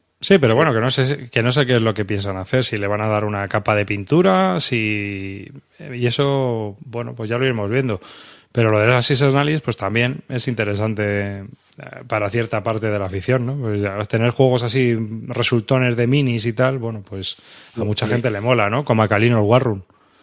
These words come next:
Speaker 2: ¿Le darán una vuelta al squad leader de, de, de quitarán los counters?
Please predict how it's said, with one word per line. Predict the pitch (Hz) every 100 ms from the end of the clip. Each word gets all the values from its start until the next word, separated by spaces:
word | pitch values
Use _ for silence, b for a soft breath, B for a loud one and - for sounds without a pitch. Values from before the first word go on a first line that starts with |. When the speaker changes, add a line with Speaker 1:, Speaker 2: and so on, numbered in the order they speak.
| b
Speaker 2:
¿Le | 117 110
darán | 101 104 117 127
una | 135
vuelta | 139 156 151 151 147 143 139
al | 143 131
squad | - 143
leader | 170 185 156
de, | 147 143 143 143
de, | 139 139
de | 135
quitarán | 131 127 131 156
los | 143
counters? | - 151 147 139 139 139 131 - -